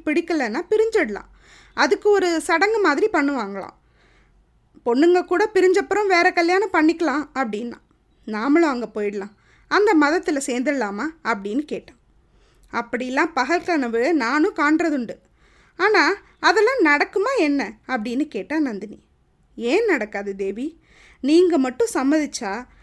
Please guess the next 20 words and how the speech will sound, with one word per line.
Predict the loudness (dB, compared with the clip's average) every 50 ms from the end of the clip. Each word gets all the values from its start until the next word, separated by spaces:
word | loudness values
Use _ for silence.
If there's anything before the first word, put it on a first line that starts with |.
| _ _
நாம | 2 4 4 6 4 4
வெளிநாடுகளுக்கு | 4 4 6 6 4 4 2 0 0 0 0 0 -2 -2 -2 -6
போய்" | -6 -6 -4 -6 -4 -6 -6 -10 -10 -4 -2
அப்படின்னு | -2 -2 0 0 2 2 2 2
ஒரு | 2 2 2 0 0
விளக்க | 0 0 0 0 0 0 0 2 0
உரைக்கு | 0 -4 -6 -8 -6
தயாராகும்போது | -4 -2 0 0 0 0 -2 -4 -6 -10 -10 -6 -6 -6 -4 -4 -6 -6 -8 _ _ -20 -20 -20 -20 _ _
நந்தினி | -6 -4 0 2 4 4 4 4
சொன்னா, | 2 0 -6 -8 -8 -8 -10 -10 -12 -14 -16 _ _ -20 -20 -20 -14 -4
"என் | -2 0 0 0 -2
புருஷன் | -4 -2 0 0 0 0 -2 -2 -2
வர்றார், | -4 -4 -6 -6 -8 -10 _ _ _ _ _ _
கொஞ்சம் | 0 2 2 2 2 0 -2 -2 -6 -4 0
பேசாம | 0 2 2 2 2 4 4 4
இருங்க, | 4 2 0 -4 -6 -6 -8 -10 -10 -14 -18 _ _ _ _ -4
மத்தது | -2 -2 -2 -2 -4 -4 -2 -2 -2 -4 -6 _ _ _ _ _
தஞ்சாவூர்ல | 0 2 4 4 4 4 4 2 2 0 -2 -4 -4 -2
பேசிக்கலாம். | -2 -2 -2 -4 -8 -12 -12 -14 -14 -14 -18 _ _ _ _ _ _
தஞ்சாவூருக்கு | -6 -4 -2 0 2 2 2 2 2 -2 -4 -4 -4 -4